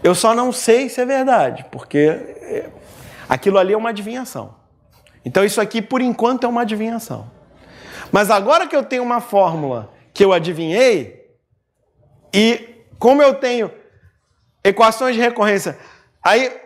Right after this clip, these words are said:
vem a-, aquele negócio, o que que a gente demonstra formalmente, o que que a gente não demonstra? Aqui tem duas fórmulas de recorrência que estão demonstradas, perceberam?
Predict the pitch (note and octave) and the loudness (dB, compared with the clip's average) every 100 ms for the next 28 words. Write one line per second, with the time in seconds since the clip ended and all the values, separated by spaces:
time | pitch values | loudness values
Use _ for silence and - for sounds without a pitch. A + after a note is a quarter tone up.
0 | - _ - - F3+ A3+ A3 G3 A3 A3 | -20 _ -20 -6 0 0 0 -2 -2 2
1 | G#3 G3 G#3+ B3 B3+ A#3+ C4 G#3+ G#3+ G#3 | 2 2 0 -2 -2 -2 -4 -2 -2 0
2 | A3 G#3+ G#3 - G3 F#3+ E3+ F#3 G#3 - | 0 0 -2 0 2 4 2 2 -2 -2
3 | G#3+ A3 G3+ F3 G3 G3 F#3+ G3 G3+ D#3+ | -2 -2 -2 0 0 2 2 4 4 4
4 | C#3 B2 B2+ A#2 - - - - D#3 - | 2 0 -6 -8 -16 -20 -8 -4 -4 -2
5 | C#4 C4+ B2+ - _ _ _ _ _ _ | 0 0 -4 -12 _ _ _ _ _ _
6 | _ _ - G3+ G3+ F3+ C#4+ F4 C4+ - | _ _ 0 2 2 2 2 2 0 0
7 | A#3 G#3+ A3 G#3+ G3 F#3+ F#3 D#3+ F3 A#3 | 2 2 0 0 2 0 2 0 2 -2
8 | G#3+ F3+ - G#3+ G3+ - - G#3 C4+ C#4 | -2 -6 -2 -2 -2 -6 -2 0 2 2
9 | C4+ C3 F#3+ - E3 D#3+ D3 B2+ A#2 - | 0 -2 -4 -2 2 2 2 -4 -12 -12
10 | A#2+ C#3+ G#3 A#3+ B2+ A2+ | -8 -2 0 0 -4 -10